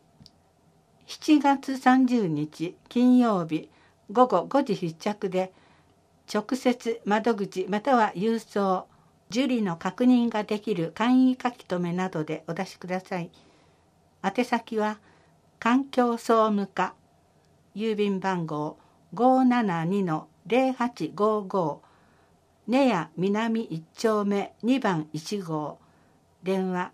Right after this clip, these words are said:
八二四の零九一一。ゴミ減量マイスター養成講座。家庭や地域で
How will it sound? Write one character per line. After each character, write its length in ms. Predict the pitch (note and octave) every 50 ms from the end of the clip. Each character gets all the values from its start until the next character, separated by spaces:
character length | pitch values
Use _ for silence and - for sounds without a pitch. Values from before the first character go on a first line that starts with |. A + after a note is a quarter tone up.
| _ _ _ _ _ -
八 320 | G#3 G#3 G#3 - D4+ D4
二 300 | C#4+ C#4 C#4+ C4 A3 F#3
四 300 | F#3+ G#3+ G#3 G3 F#3 E3
の 240 | D#3 D#3 D#3 - - _ -
零 320 | E3+ A#3 C4+ C#4 C#4 C4+
九 360 | - - C4 B3 F#3+ D#3 D#3 -
一 400 | - E3 D#3+ - - G#3 G3+ F#3+
一。 300 | F#3 F#3 - - - D#3 - _ _ _ _ _ _ _ _ _ _ _ _ _ _ _ _ _ _ _ _ _ _ _ _ _ _ _ _ _ _ _ _ _ _ _ _ _ _ _ _ _ _ _ _ _ _ _ _ _ _ _ _ _ _ _ _ _ _ _ _ _ _ _ _ _ _ _ - G3
ゴ 220 | F#3 G#3+ A3+ A#3
ミ 240 | B3 C#4 C#4 B3+ -
減 320 | F3 G#3 A#3 B3+ C#4 C#4+ B3+
量 280 | C4+ C4 B3+ B3+ B3 B3
マ 180 | A#3+ B3 A#3
イ 100 | G#3+ G#3
ス 160 | - - - _ -
タ 340 | F3+ F3+ F3 E3 E3 - -
ー 40 | -
養 200 | F3 A3 B3+ C4
成 280 | C4 - B3 A#3 A3+ G#3
講 320 | - - G#3 F#3+ E3+ D#3+
座。 240 | D#3+ D3 C#3+ E3 - _ _ _ _ _ _ _ _ _ _ _ _ _ _ _ _ _ _ _ _ _ _ _ _ _ _ _ _ -
家 180 | - G#3 G#3 -
庭 140 | C4 C4 B3+
や 260 | B3+ B3+ B3 A#3+ A#3+
地 300 | - - - D#4 D4+ C4+
域 180 | B3+ - G3 F3+
で 260 | F3 D#3+ D#3+ E3+